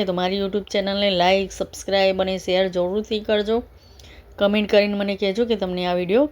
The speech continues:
કેવો લાગ્યો. તો જો આ રીતે આપણે સેવોને આ રીતે તોડી નાખીશું અને આપણે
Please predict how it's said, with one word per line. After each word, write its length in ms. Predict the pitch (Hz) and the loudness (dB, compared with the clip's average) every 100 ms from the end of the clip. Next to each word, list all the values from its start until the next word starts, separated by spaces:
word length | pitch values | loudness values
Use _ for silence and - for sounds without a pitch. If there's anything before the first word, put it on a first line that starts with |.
| - | -2
કેવો 180 | 185 180 170 | 0 0 0
લાગ્યો. 340 | 165 160 165 196 - _ - - - - - - - - | -2 -2 -4 -6 -16 _ -20 -20 -20 -20 -20 -20 -10 -4
તો 120 | 185 | 2
જો 80 | 190 185 | 4 4
આ 120 | 185 | 4
રીતે 160 | 185 190 185 | 0 0 0
આપણે 180 | 190 185 | 0 -2
સેવોને 340 | 196 185 190 190 | -2 -2 -2 0
આ 100 | 185 185 | 0 -2
રીતે 180 | 180 185 185 | -2 -2 -2
તોડી 200 | 185 220 226 | 0 0 0
નાખીશું 500 | 202 240 226 294 320 - - - _ - - - - - - - - - - - - - - - - | 0 -2 -2 -4 -10 -14 -20 -20 _ -20 -20 -14 -14 -14 -20 -20 -20 -20 -20 -20 -20 -20 -20 -12 -4
અને 180 | 180 190 | 0 2
આપણે 240 | 180 190 | 2 2